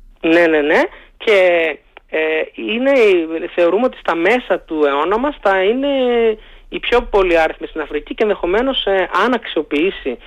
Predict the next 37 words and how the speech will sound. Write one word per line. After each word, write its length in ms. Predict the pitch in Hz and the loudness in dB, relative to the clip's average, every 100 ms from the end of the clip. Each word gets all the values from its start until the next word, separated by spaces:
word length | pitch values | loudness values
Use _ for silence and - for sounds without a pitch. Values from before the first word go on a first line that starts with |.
| - _ | -20 _
τον 160 | 156 | 0
ορυκτό 400 | 151 147 143 185 | 2 0 2 0
της 160 | 196 - | 0 -6
πλούτο, 560 | 151 156 147 151 214 269 - _ - | -4 -2 0 0 -2 -4 -20 _ -4
θα 120 | 160 | 0
είναι, 260 | 185 269 269 262 240 233 226 226 226 220 | 2 2 2 2 4 4 2 -2 -6 -6
ε, 80 | 190 190 | -2 0
ανερχόμενη 580 | 180 170 - 226 247 233 | 0 0 2 2 2 0
περιφερειακή 720 | 220 180 170 165 160 - 226 | 0 0 2 0 0 0 0
δύναμη. 460 | 208 208 139 123 120 - - | 2 0 0 -6 -12 -20 -6
Οπότε 320 | 180 214 269 | -4 -2 -2
γίνεται 380 | 220 226 277 208 180 156 165 | -2 0 0 2 2 2 0
ένα, 460 | 175 165 156 147 | 0 0 0 -4
ένας, 340 | - 180 160 156 | -4 -4 -2 -4
έτσι, 440 | - 151 156 151 139 - - - - | -6 -6 -4 -4 -4 -12 -18 -20 -10
ε, 120 | 151 139 131 135 131 131 131 131 - 151 - | -6 -4 -6 -8 -8 -6 -8 -8 -4 -4 -2
ένα 180 | 165 170 - | -2 -2 2
φλερτ 360 | 170 170 147 - - | 2 4 0 -6 -6
από, 200 | 151 - | -6 -2
και 80 | 214 | -2
από 140 | 202 | -2
τη 120 | - | -6
Δύση 320 | 156 160 - - | -4 -4 -4 -2
και 140 | 190 | 0
από 160 | 165 147 | 0 -2
την, 300 | 147 139 135 | -2 -2 -2
ε, 200 | 131 127 123 - - _ | -4 -6 -8 -18 -20 _
ε, 40 | 135 127 120 113 - - - - - | -2 -2 -2 -6 -10 -14 -14 -12 -12
από 220 | - 156 | -6 -6
τις 100 | - | -4
ασιατικές 600 | 135 - 135 135 - 131 - 120 120 | -6 -2 -2 -2 0 -2 0 -4 -2
δυνάμεις, 320 | 123 127 135 | -2 0 -2
ξέρω 100 | 147 | 0
εγώ, 100 | 127 | 0
από 80 | 131 | -2
την 120 | - | -4
Κίνα. 420 | 120 131 151 254 | -6 -2 2 0